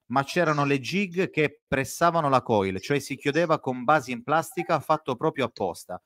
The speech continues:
Esatto, Pachi, sì, è vero. Eh, Alex, per quanto riguarda prima della bambina, ci mancherebbe, Antonio.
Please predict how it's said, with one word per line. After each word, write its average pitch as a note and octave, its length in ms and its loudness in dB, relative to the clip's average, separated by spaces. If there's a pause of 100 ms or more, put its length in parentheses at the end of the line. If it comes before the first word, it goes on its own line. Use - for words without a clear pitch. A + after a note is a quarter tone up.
(160)
Esatto, C#3 520 4
Pachi, G#2 320 0
sì, B2+ 160 -4
è A#2 80 0
vero. G2 340 -2 (580)
Eh, C3 340 2
Alex, C#3+ 560 6
per C3+ 160 -4
quanto G3 280 -2
riguarda B2+ 440 0
prima E3+ 340 -4
della C#3 280 2
bambina, B2+ 1120 -2
ci - 200 -10
mancherebbe, B2 540 -2
Antonio. F#2+ 440 -8